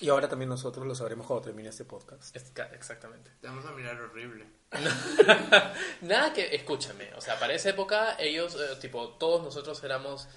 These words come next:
Speaker 2: pioneros.
Speaker 1: ¿Pero qué cosa fue? Ya, bueno, continúa,
Speaker 2: Eh,
Speaker 1: porque no
Speaker 2: bueno.
Speaker 1: sabemos qué, cuál es el tema.
Speaker 2: Nos maquillaron, obviamente, porque éramos modelos y nos enseñaron a hacer como que un, un
Speaker 3: Walk, walk, fashion baby.
Speaker 2: Exactamente,
Speaker 1: Ah.
Speaker 2: sí, sí, that walk.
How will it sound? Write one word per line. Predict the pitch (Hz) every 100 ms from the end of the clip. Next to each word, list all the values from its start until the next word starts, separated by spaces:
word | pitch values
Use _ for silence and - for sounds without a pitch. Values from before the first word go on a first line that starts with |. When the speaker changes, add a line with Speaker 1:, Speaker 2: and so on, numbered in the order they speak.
| -
Speaker 2:
pioneros. | - 104 110 104
Speaker 1:
¿Pero | 156 156
qué |
cosa | 185 196 196
fue? | 202 190
Ya, | 180 143
bueno, | 131 117 -
continúa, | 156 143 127 127
Speaker 2:
Eh, |
Speaker 1:
porque | 131
no | 151
Speaker 2:
bueno. | 151 180
Speaker 1:
sabemos | 175 -
qué, | 165 -
cuál | 180 175
es | 147
el |
tema. | 131 127 - 165
Speaker 2:
Nos | 143 143 127
maquillaron, | 139 131 156 165 160 156 156 151
obviamente, | 135 131 135 131
porque | 127 110
éramos | 113 120
modelos | 117 117 117 117 117 -
y | 117
nos | 113 117
enseñaron | 107 120 120 131
a | 123
hacer | 131
como | 127 120
que | 117
un, | 117 120 120 123 - - - _
un | 135 123
Speaker 3:
Walk, | 135 123
walk, | 123 127 -
fashion | 123 120 110
baby. | 104 101 98 _ -
Speaker 2:
Exactamente, | 143 127 127 123 113 113 135
Speaker 1:
Ah. | 143 135
Speaker 2:
sí, | 127
sí, | 131
that | 120
walk. | 117 117